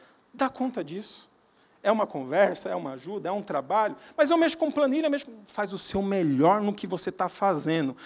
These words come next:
e o nome de Deus vai ser glorificado por isso. Amém? Pode passar, por favor?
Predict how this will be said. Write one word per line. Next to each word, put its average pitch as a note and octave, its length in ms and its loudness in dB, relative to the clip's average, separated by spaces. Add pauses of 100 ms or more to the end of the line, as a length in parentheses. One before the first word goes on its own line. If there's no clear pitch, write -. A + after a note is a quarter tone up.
(140)
e D#3+ 80 4
o D3+ 60 8
nome G#3 340 6
de E3+ 140 -2
Deus F#3 200 6
vai F#3 100 4
ser F#3 160 0
glorificado F3 580 -2
por D#3+ 180 -4
isso. - 360 -4 (440)
Amém? F#3+ 440 0 (1000)
Pode - 220 -6
passar, F#3+ 340 -2
por - 60 -10
favor? F#3 280 -4